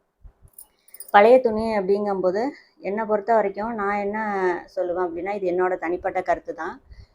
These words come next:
இப்போ ஸ்டார்டிங்லேயே நீங்க பழைய துணி தைக்கிறீங்க அப்படின்னா, பழைய துணிங்கும்போது என்னென்ன மாதிரி நீங்க தைக்கலாம். இப்போ ஒரு ஸ்கூல் பிள்ளைங்க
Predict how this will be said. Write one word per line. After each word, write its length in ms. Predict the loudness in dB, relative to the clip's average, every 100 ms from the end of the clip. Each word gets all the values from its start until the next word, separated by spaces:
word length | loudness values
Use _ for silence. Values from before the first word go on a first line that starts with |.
| _
இப்போ 220 | _ -6
ஸ்டார்டிங்லேயே 560 | 0 4 4 2 -2 0
நீங்க 220 | 0 0 0 -4 -2
பழைய 260 | 2 2 0
துணி 220 | -2 -4
தைக்கிறீங்க 480 | -2 -2 -2 0 2 2
அப்படின்னா, 440 | 0 -2 -2 -4 -6 -10 _ _ _ _ 0
பழைய 240 | 2 4 2
துணிங்கும்போது 520 | -2 -6 -6 -4 -2
என்னென்ன 320 | -2 -2 -4
மாதிரி 280 | -4 -4 -4
நீங்க 220 | -4 -4 -2
தைக்கலாம். 480 | -4 -4 -2 -4 -6 _ _ _ -10
இப்போ 140 | 0
ஒரு 200 | 4 6 6 6 2
ஸ்கூல் 340 | -2 4 4
பிள்ளைங்க 360 | 6 2 4 4